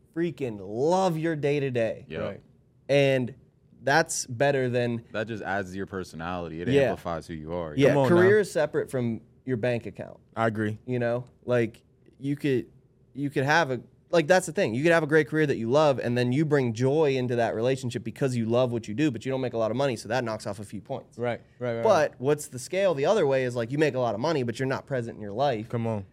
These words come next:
Speaker 1: So it's kind of like a wash.
Speaker 2: Yeah.
Speaker 1: You
Speaker 3: Mm.
Speaker 1: know?
Speaker 3: See, and I agree with that. I like those
Speaker 1: Are
Speaker 3: three.
Speaker 1: you athletic?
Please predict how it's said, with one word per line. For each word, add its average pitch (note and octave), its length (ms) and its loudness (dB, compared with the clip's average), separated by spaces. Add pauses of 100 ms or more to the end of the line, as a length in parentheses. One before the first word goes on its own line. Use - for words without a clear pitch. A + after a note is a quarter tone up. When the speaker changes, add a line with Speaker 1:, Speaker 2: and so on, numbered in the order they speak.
(140)
Speaker 1:
So G#2 280 -2 (300)
it's B2+ 140 -6
kind F3+ 200 -4
of D#3+ 80 -4
like C#3+ 140 -2
a C3 80 -2
wash. - 560 -8
Speaker 2:
Yeah. - 140 -18 (260)
Speaker 1:
You C#3+ 160 -2
Speaker 3:
Mm. A2 60 0
Speaker 1:
know? B2 200 -6 (260)
Speaker 3:
See, A#2 340 -4 (340)
and B2 80 -6
I C#3+ 80 0
agree C3+ 200 -2
with B2+ 120 -4
that. A2 120 -4
I A2+ 100 -6
like C3+ 220 -4
those B2 280 -4
Speaker 1:
Are - 40 -14
Speaker 3:
three. B2 160 2
Speaker 1:
you A#2 120 2
athletic? A#2 540 -2